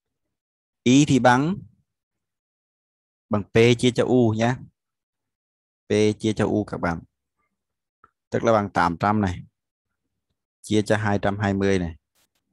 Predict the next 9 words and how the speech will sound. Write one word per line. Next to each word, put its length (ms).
Cái 120
này 200
thì 60
không 200
nhẩm 220
được 140
đâu. 280
Các 100
bạn 180